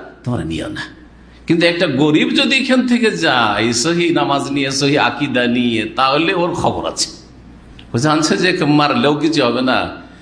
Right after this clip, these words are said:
একে মসজিদে ধাক্কা দিয়ে বের করে দিল, কিছু হবে না, তখন ওই আচরণটা করে। এই আচরণগুলি কাদের? এই আচরণগুলি হচ্ছে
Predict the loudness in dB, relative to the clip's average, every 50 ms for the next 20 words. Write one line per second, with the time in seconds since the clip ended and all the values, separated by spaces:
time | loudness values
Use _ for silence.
0 | -20 -6 -2 -2 -2 0 0 0 0 0 2 0 0 0 0 0 0 0 0 0
1 | -2 0 0 0 0 0 0 -2 0 0 0 2 2 2 0 0 0 0 -2 0
2 | 0 0 0 0 -2 -2 -2 -2 -2 0 0 0 2 2 0 0 0 -4 -4 -2
3 | -2 -4 -4 -4 -6 -10 -6 -4 -4 -4 -2 -4 -6 -4 -2 -4 -4 -2 -4 -4
4 | -2 -2 0 0 0 -2 -4 -8 -14 -16 -18 -18 -20 -20 -20 -20 -12 -6 -4 0
5 | 0 0 0 0 0 2 2 2 2 2 2 2 2 0 0 0 0 0